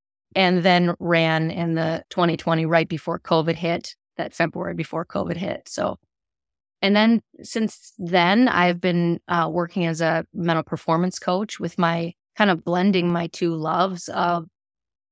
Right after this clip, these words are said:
of performance and athletics, and also working with,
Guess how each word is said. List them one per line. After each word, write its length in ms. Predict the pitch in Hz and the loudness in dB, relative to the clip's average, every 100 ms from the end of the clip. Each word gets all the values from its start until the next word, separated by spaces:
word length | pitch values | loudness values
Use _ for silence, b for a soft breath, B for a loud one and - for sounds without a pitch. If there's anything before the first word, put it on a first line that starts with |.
| _ _ _ - | _ _ _ -2
of 380 | 175 170 170 _ | 2 2 2 _
performance 840 | - 170 175 180 202 226 214 - - _ _ _ _ | -2 -2 2 2 4 2 0 -6 -14 _ _ _ _
and 340 | 180 170 170 156 _ _ - - | -2 0 2 -2 _ _ -20 -6
athletics, 720 | 160 - 170 180 214 - - - _ - | -6 0 2 4 2 -2 -12 -14 _ -2
and 480 | 175 165 160 165 - | 2 2 0 -2 -2
also 640 | 165 160 - 170 165 165 - _ | -2 -2 -2 -2 -2 -6 -10 _
working 400 | 180 170 - 165 | -4 -4 -2 -4
with, 320 | 165 175 - | -4 -6 -14